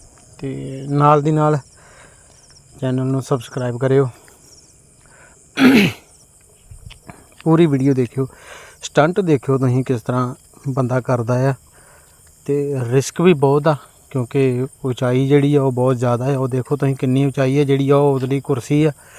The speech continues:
ਉਹਦੇ ਉੱਤੇ ਜਾਨੀ ਇੱਕ ਬੰਦਾ ਜਿਹੜਾ ਆ ਉਹ ਜਾ ਕੇ ਉੱਥੇ ਡਿੱਗੂਗਾ ਜੰਪ ਕਰਕੇ।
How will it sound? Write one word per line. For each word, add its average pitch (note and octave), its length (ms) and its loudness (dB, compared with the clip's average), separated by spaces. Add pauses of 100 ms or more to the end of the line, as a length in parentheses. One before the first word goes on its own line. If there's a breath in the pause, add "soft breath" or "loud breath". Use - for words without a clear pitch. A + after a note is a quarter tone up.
(580 loud breath)
ਉਹਦੇ E3+ 260 2
ਉੱਤੇ D#3 280 2
ਜਾਨੀ C#3 280 2
ਇੱਕ C3 140 -6
ਬੰਦਾ B2+ 320 2
ਜਿਹੜਾ B2+ 320 -2
ਆ A#2 40 -4
ਉਹ C3 460 -2 (1400 loud breath)
ਜਾ C3+ 240 0
ਕੇ C3+ 120 -2 (280)
ਉੱਥੇ D3+ 500 2 (160)
ਡਿੱਗੂਗਾ C#3 480 2
ਜੰਪ B2+ 280 0
ਕਰਕੇ। B2+ 340 -2